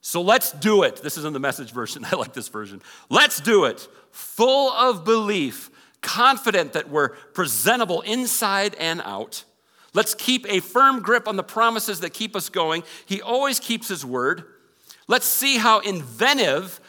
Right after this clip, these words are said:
we can be in encouraging love and helping out, not avoiding worshiping together." I'm gonna camp there for just a second.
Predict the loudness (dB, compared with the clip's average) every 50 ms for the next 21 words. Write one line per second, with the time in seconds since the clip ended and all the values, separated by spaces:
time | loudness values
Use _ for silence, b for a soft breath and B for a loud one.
0 | b b b -4 -2 -2 -2 0 0 0 0 0 -2 -2 -2 0 0 -2 -2 -2
1 | 0 0 0 0 -2 -4 -2 0 2 2 0 0 -2 -2 -2 -2 -2 -4 B B
2 | B B -4 0 4 6 6 8 8 6 6 2 -2 -4 -4 -2 0 0 0 0
3 | 0 -2 2 4 4 4 4 2 B B B B 2 4 4 6 4 4 2 2
4 | 2 4 6 6 4 2 0 -2 -4 -4 -8 -10 -2 2 4 4 4 4 4 0
5 | 0 -2 -2 -2 -2 -2 -2 -4 -6 -2 0 0 0 2 2 2 2 0 -4 -10
6 | -20 _ _ _ _ _ _ _ _ _ _ _ _ _ _ _ _ _ _ _
7 | -12 -12 -12 -10 -8 -8 -8 -8 -8 -12 -12 -12 -14 -16 -14 -10 -10 -10 -8 -8
8 | -12 -14